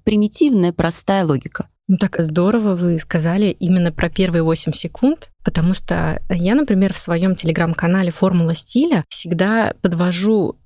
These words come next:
Speaker 2: к тому, что, девушки, есть соответствие ситуации, и нам очень важно выглядеть соответствующе этой ситуации,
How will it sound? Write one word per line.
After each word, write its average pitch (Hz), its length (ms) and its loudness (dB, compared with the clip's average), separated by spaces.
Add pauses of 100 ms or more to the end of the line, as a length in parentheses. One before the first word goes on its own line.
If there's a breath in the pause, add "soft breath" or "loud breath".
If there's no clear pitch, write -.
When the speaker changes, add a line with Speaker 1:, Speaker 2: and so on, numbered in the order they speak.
(160)
Speaker 2:
к - 60 -14
тому, 185 340 2
что, 180 440 0
девушки, 180 480 0
есть 175 360 0
соответствие 202 600 -2
ситуации, 185 1000 0
и 208 80 4
нам 196 300 2
очень 233 360 2
важно 202 540 2
выглядеть 208 540 2
соответствующе 196 1080 -2
этой 196 320 -2
ситуации, 185 720 -2